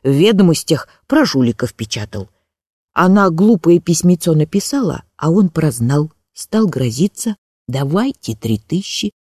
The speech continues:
а то пропечатаю письмо». Прибежала ко мне, голову потеряла: «Ай, нянечка, ославит на всю Москву, и Костик узнает».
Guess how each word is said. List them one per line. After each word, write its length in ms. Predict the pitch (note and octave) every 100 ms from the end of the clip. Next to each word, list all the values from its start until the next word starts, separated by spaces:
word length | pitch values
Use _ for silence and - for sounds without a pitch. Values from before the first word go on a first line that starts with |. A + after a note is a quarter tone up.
| _
а 120 | -
то 100 | -
пропечатаю 800 | - C#3+ - A#2 - F#3 A#3+ A3
письмо». 400 | - G#3 A3 G#3 _ _ _ _ _ _ _ -
Прибежала 580 | D#3+ C#3 C#3 F3 F3+ -
ко 120 | C#3+
мне, 160 | C3+
голову 440 | B2 D3 E3 C3+ C3+
потеряла: 600 | - - D3 C3 B2+ - _ _ _ -
«Ай, 220 | B3 B3+ A3
нянечка, 880 | A3 C4 C#4+ G3 F#3+ - - F3+ _ _ _
ославит 880 | B3 B3+ - B3 C4+ D4+ D4+ D4 -
на 140 | C#4
всю 240 | A#3+ - B3+
Москву, 640 | A#3 - - G#3 A3+ F3 _ _
и 180 | - C4
Костик 760 | - - E4 D#4 - - B3 A#3
узнает». 540 | G#3 F#3 G3+ D#3+